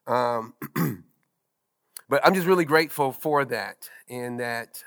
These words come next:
um, that will help more and more feel comfortable. As you are able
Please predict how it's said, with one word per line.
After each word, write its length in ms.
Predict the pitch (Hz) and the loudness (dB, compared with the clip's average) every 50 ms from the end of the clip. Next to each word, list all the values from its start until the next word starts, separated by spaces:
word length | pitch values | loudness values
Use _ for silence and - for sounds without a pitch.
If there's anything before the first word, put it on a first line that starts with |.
| - | -14
um, 300 | 110 107 107 107 104 104 98 | -12 -10 -8 -8 -10 -8 -6
that 240 | 117 127 127 - - | -4 -4 -4 -4 -6
will 140 | 127 120 | -12 -12
help 400 | 117 - 139 135 127 113 - - _ _ _ _ _ _ _ _ _ - | -8 -2 0 0 0 0 -4 -10 _ _ _ _ _ _ _ _ _ -8
more 280 | 113 120 127 135 135 | -4 -2 0 0 0
and 80 | 131 127 | 0 0
more 200 | 127 127 127 127 | -2 -2 -2 -4
feel 200 | - - 131 120 | -4 -6 -8 -8
comfortable. 480 | - - 131 127 127 - 123 110 110 - | -6 -4 -4 -4 -4 -4 -8 -10 -8 -2
As 360 | 120 131 143 147 147 135 120 | 0 2 2 2 0 -4 -8
you 360 | 135 156 156 156 156 143 131 - _ _ _ _ _ _ | -8 -6 -6 -6 -6 -8 -12 -16 _ _ _ _ _ _
are 240 | - 127 131 - 135 | 2 4 4 4 4
able 580 | 131 143 151 147 131 135 139 139 139 135 - | 0 -2 -4 -4 -2 -2 -2 -2 -4 -8 -10